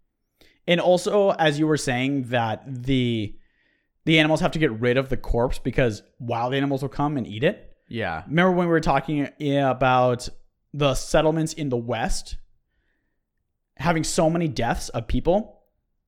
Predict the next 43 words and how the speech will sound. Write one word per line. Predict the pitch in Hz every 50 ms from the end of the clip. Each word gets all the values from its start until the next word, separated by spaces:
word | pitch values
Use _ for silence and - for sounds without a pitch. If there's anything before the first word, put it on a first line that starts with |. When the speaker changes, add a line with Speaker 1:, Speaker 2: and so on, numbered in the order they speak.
| _ _ _
Speaker 1:
That | 147 147 -
people | - 165 185 180 170
would | 165 160
have | 170 165 143 - -
to | 156 139 - -
eat | 139 135 - -
the | 143
dead | 123 123 113 110 120 135 175 190 - - _
just | - 160 -
so | - 170
the | 151 135
wolves | 120 120 127 131 131 127 123 117 117
wouldn't | 113 123 123 117 113
come | - 143 127 120
and | 120 117 113
get | 127 117
a | 104
taste | 98 - - 110 117 135 - -
for | - 143 127
man | 113 110 107 104 104 104
flesh. | - - 87 - - - - - -
Speaker 2:
Right, | - 110 104 95 - - _ _ _
right. | - 139 127 110 107 95 -
You | 127 143 151
get, | 139 143 - 143
you | 139 147
get, | 131 151 151 147 139 - - - -
you | 131 127 131
not | 143 143 143
only | 147 147 143
get | 131 151 143 - -
meat | 113 113 120 120 131 147 -
and | 120 113 117 -
food, | - 117 113 127 131 127
but | 123 113 -
you | 123 123
also | 117 117 113 127 117
get | 113 110 113
to | 110
get | 101 107 98
rid | 92 101 110 113 107 101
of | 98 92 87 - - - -
Speaker 1:
Right. | 127 123 107 92 -